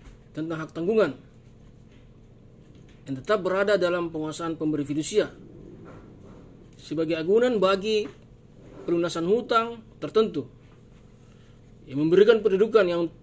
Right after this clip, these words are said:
diutamakan kepada penerima fidusia terhadap kreditor lainnya. Pasal satu Undang-Undang Nomor empat dua Tahun seribu sembilan ratus sembilan puluh sembilan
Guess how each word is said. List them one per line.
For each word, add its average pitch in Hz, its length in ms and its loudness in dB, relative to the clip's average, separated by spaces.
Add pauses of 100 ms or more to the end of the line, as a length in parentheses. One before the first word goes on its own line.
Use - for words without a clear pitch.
(160)
diutamakan 196 560 -2
kepada 170 320 -4
penerima 165 320 -2
fidusia 165 400 -2 (1200)
terhadap 170 400 -2 (1300)
kreditor 156 400 -4
lainnya. 156 400 -2 (1600)
Pasal 127 320 -14
satu 180 320 -2
Undang-Undang 180 400 0
Nomor 170 320 -4 (240)
empat 139 240 -12
dua 196 240 2
Tahun 214 480 0 (800)
seribu 180 320 -2
sembilan 185 240 -2
ratus 180 160 -6
sembilan 170 160 -4
puluh 143 80 -10
sembilan 202 180 -2